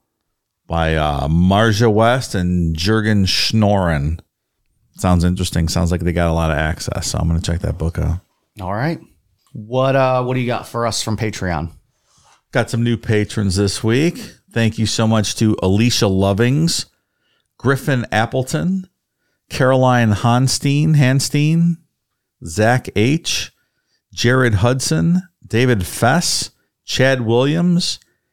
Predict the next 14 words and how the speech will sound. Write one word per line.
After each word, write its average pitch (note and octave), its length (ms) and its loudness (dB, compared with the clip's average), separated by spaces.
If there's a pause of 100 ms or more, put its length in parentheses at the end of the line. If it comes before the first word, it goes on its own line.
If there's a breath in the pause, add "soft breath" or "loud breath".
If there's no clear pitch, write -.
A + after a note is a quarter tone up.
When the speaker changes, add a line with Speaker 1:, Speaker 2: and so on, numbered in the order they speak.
(200)
Speaker 1:
Amber B2 380 2
Melander, D3+ 920 2 (460)
Don A#2 280 2
Schultz, - 720 -4 (420)
Marie G2+ 400 2
Miller, B2+ 600 2 (240)
Mark A2 300 -2
Rawl, G#2+ 640 2 (280)
Colleen A#2+ 480 2
Tharm, B2+ 640 0 (840)
Iblim C3 640 2
Paguada, C#3 840 0 (720)
Captain C#3 400 0
Fuzznut, C#3 920 0